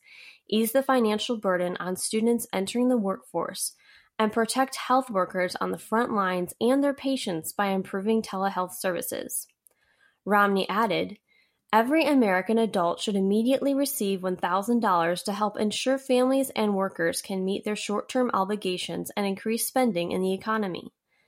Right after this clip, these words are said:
Congress took similar action during the two thousand one and two thousand eight recessions.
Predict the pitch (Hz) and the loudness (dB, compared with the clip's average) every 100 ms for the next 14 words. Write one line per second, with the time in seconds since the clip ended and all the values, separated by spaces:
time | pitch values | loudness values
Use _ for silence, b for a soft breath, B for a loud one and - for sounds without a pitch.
0 | _ _ _ - 220 208 214 - 190 - | _ _ _ 0 2 4 2 -2 -4 -4
1 | - 302 320 277 - 160 - 202 196 190 | 2 2 4 2 2 -2 -2 -2 0 0
2 | 196 202 196 - 214 233 240 262 247 190 | 0 0 0 -2 0 0 2 2 2 2
3 | 185 190 196 - 196 175 190 185 170 170 | 2 0 -2 -4 -2 -2 -2 -2 -4 -4
4 | 202 - 247 - - - - - | -4 -2 -2 -2 -10 -12 -12 -16